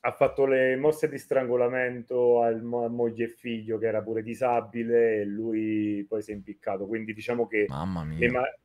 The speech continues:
Speaker 1: quella storia là ha fatto in modo che in Italia e nel mondo il wrestling ridimensionasse notevolmente, non-,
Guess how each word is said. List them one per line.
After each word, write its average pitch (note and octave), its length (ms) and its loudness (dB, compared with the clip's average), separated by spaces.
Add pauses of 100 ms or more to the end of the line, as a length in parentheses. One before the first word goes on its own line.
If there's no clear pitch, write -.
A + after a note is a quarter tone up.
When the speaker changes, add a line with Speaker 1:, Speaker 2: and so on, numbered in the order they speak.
Speaker 1:
quella C3 320 10
storia C#3+ 320 10
là C3+ 220 10
ha B2+ 100 0
fatto B2+ 220 2
in B2+ 60 0
modo B2 220 6
che A#2 140 2
in A#2 80 2
Italia D3 680 10
e C3 100 -2
nel A#2 220 -2
mondo C3 380 2
il A#2 120 2
wrestling A2 800 -2
ridimensionasse G#2 1120 -8 (260)
notevolmente, A2+ 1000 0
non-, A2 240 -6